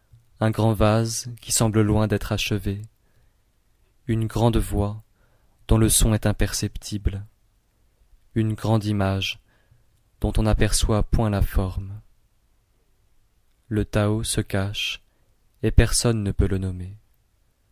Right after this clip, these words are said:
Il sait prêter secours aux êtres et les conduire à la perfection. Le Tao a produit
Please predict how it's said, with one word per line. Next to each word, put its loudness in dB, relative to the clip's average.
Il -4
sait 0
prêter 0
secours -4
aux 0
êtres -6
et 2
les 0
conduire -4
à 2
la 2
perfection. 2
Le 2
Tao 0
a -4
produit 0